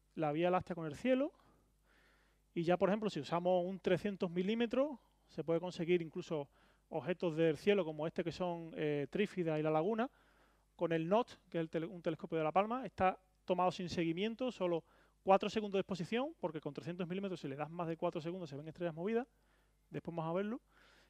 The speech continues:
que no va a ser el caso. Nos vamos a centrar en este tipo de imágenes. Después la apertura. La apertura es la luminosidad del objetivo dada por el número F.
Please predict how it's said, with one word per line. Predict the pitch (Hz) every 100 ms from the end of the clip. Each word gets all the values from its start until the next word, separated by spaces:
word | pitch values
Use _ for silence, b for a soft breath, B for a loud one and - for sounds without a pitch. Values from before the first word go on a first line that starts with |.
| -
que | 175
no | 185
va |
a | 190
ser | 185
el |
caso. | - 139 147
Nos | 147
vamos | 185 202
a |
centrar | 196 185 214
en |
este | 208 190
tipo | 185 160
de | 147
imágenes. | 139 123 117 - _ _ _ _ _ _ _ _ _ _ _ b b b b b -
Después | 165 233
la |
apertura. | 254 214 - - 240 160 127 -
La | 175
apertura | 165 156 226 262
es | 254
la | 254
luminosidad | 220 214 208 202 - 196 220 302 - _ _ 349 _
del | 214 185
objetivo | 180 180 240 269
dada | 233 269
por | 240 214
el | 202
número | 220 269 285 -
F. | 208 - 139